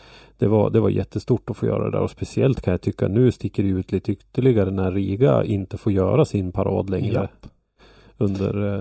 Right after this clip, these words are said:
Speaker 1: eh, D-mec-tävlingen, och så får vi göra en under S T S-tävlingen där. Det tyckte jag var fantastiskt roligt.
Speaker 2: Men som sagt var, det är ju bara att hoppas på att det här är någonting som kanske kan dyka upp på någon annan,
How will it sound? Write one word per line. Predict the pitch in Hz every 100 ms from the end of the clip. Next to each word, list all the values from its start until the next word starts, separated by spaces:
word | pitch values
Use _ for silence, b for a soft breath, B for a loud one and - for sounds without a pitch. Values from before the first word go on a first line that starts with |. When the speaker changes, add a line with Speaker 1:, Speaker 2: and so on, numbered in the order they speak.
| 98
Speaker 1:
eh, |
D-mec-tävlingen, | 95 - 104 98 98 101 _ - 101 101 - 123 131 107 95 90
och | 92
så | -
får | - - - 98
vi | 104 139 113 101
göra | 98 95 95
en | 95 101
under | 101 101 101
S | 98
T | -
S-tävlingen | 95 - - - - - 123 101 101 107
där. | 101
Det | 110 110
tyckte | - 107 107
jag |
var | 107
fantastiskt | - 101 117 - -
roligt. | - - _ _ _ _ _ _ _ _ _ -
Speaker 2:
Men | 160
som | 175
sagt | 160
var, | 131
det | 156
är |
ju |
bara | 202
att | 175
hoppas | 175 151 -
på | 139
att | 123 _ - 135
det | 131
här | 123 127
är |
någonting | 127 117 117
som | 120 110
kanske | - 104 120
kan | 120 110
dyka | 107 -
upp | 92
på | -
någon | 110 107
annan, | 107 131 262 208 151